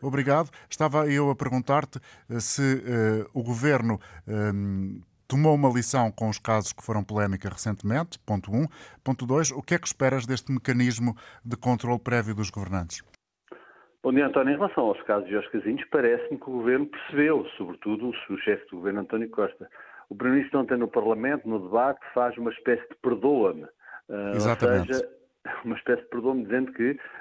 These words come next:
Speaker 2: eh, reconhecendo de facto que a coisa não correu bem. Eh, e, mas também, eh, depois, eh, procurando, procurando, eh, tirar o foco, tirar o foco de si, do seu governo,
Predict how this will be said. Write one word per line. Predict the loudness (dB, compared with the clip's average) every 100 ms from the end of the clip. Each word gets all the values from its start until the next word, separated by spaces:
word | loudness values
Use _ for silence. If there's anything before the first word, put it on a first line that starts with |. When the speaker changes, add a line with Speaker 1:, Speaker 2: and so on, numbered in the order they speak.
| -2
Speaker 2:
eh, | 0 2 0
reconhecendo | 0 2 2 0 -6 -4 -4
de | -2
facto | 0 0 -6
que | -2 0 2 0
a | -2
coisa | 2 0 2 0
não | 0 0
correu | 2 2 2
bem. | -2 -6 -14 -20 -20 -6
Eh, | -2 0 2 2 0 -2
e, | -6
mas | 0 0 -2 -4
também, | -2 0 0 0 -6 -12 -20 -12
eh, | 0 2 4 2
depois, | -2 0 2 4 0 -2
eh, | 2 2 4
procurando, | 2 2 2 2 4 4 2 0
procurando, | 0 2 2 0 2 2 -2 -10 -20 -20 -2
eh, | 2 2 2
tirar | 2 4 4 2
o | 0 0
foco, | 2 2 0 -12 -20 _ -20 _ -2
tirar | 2 2
o | 0
foco | 0 -2 -4
de | -20 -10
si, | -8 -8 -12
do | -16 -2
seu | 0
governo, | 0 0 4 4 0